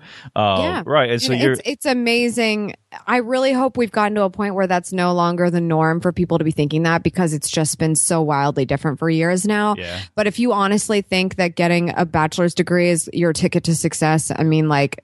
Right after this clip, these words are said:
Speaker 2: just look at real life because it's just not. It's not good enough. It is the bare minimum.
Speaker 1: Yeah. And what
Speaker 2: And
Speaker 1: you're
Speaker 2: when I say
Speaker 1: saying
Speaker 2: minimum, I mean minimum.
Speaker 1: Yeah, I agree. Um, it's important, but it's, it's just one of,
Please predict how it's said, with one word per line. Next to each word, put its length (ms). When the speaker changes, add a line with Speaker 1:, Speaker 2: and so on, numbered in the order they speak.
Speaker 2:
just 360
look 260
at 80
real 200
life 480
because 640
it's 240
just 240
not. 380
It's 200
not 220
good 140
enough. 420
It 120
is 180
the 120
bare 520
minimum. 540
Speaker 1:
Yeah. 120
And 140
what 100
Speaker 2:
And 80
Speaker 1:
you're 40
Speaker 2:
when 80
I 80
say 100
Speaker 1:
saying 160
Speaker 2:
minimum, 360
I 80
mean 280
minimum. 420
Speaker 1:
Yeah, 260
I 80
agree. 420
Um, 380
it's 400
important, 600
but 120
it's, 160
it's 360
just 320
one 340
of, 200